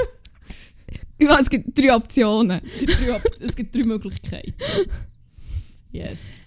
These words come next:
Speaker 1: Sorry, ja,
Speaker 2: Nein,
Speaker 1: ich muss
Speaker 2: klonen
Speaker 1: unterbrechen.
Speaker 2: kann man theoretisch eigentlich wie. Also,
Speaker 1: Ah, ja.
Speaker 2: wenn ich genug Zellen von mir abspalte, kann ich ein zweites. Oh mein Gott. Nein, das mache ich nicht.
Speaker 1: Das,
Speaker 2: Nein,
Speaker 1: ja.
Speaker 2: ähm, ja, jedenfalls der Schwangerschaftsgang.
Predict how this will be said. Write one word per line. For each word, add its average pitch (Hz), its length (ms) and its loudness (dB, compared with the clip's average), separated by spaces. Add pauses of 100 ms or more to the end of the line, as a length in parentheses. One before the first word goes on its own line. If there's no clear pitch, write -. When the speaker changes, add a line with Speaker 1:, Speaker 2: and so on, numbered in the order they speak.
Speaker 1:
Sorry, 226 380 0
ja, 196 80 -2
Speaker 2:
Nein, 233 120 4
Speaker 1:
ich 185 40 2
muss 196 80 0
Speaker 2:
klonen 175 220 0
Speaker 1:
unterbrechen. 233 260 -2
Speaker 2:
kann 196 80 -2
man 190 100 -2
theoretisch 208 540 -8
eigentlich 208 380 -10
wie. 226 240 -14
Also, - 240 -8
Speaker 1:
Ah, 208 120 -2
ja. 233 400 2 (280)
Speaker 2:
wenn 196 160 -6
ich - 260 -12 (400)
genug 220 340 -10
Zellen 214 360 -10
von 208 160 -12
mir 196 160 -12
abspalte, - 680 -16 (240)
kann - 140 -14
ich - 100 -14
ein - 280 -16 (140)
zweites. - 560 -18
Oh - 60 -20
mein - 240 -18
Gott. - 80 -18 (460)
Nein, 175 280 -8
das - 140 -14
mache 160 240 -14
ich - 60 -20
nicht. 185 120 -18 (140)
Speaker 1:
Das, - 340 -14
Speaker 2:
Nein, 233 380 -2 (240)
Speaker 1:
ja. 226 140 -2
Speaker 2:
ähm, 226 260 2 (420)
ja, 226 120 -4
jedenfalls 262 560 -6
der 220 80 -8
Schwangerschaftsgang. 226 1300 -8